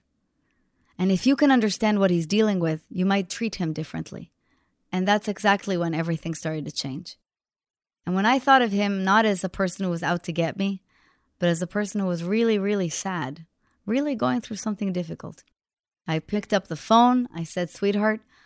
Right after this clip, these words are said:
I'm really sorry. It sucks for me too. I didn't want this to end this way. I don't want us to be in this position, but we are. I really want to go home. Is there any way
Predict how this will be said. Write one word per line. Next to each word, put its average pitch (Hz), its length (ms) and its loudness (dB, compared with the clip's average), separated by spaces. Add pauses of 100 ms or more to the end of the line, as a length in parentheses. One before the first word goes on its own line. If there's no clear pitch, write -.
(240)
I'm 165 180 -4
really 208 320 2
sorry. 202 500 0 (600)
It 170 140 -4
sucks - 280 -4
for 185 160 -6
me 180 160 -2
too. 214 380 -2 (720)
I 185 140 8
didn't 202 420 2
want 208 240 2
this 214 180 0
to 214 100 -2
end 214 200 2
this 202 240 0
way. 208 320 0
I 180 80 -2
don't 185 240 0
want 202 160 2
us 208 140 0
to - 120 -4
be 208 100 4
in 202 100 2
this 196 120 0
position, 190 540 -2 (300)
but 185 120 0
we 180 180 -2
are. 208 380 6 (300)
I 185 40 -2
really 214 300 2
want 214 160 4
to 202 60 4
go 190 180 4
home. 196 540 4
Is 175 140 -4
there 208 200 0
any 226 240 6
way 185 400 4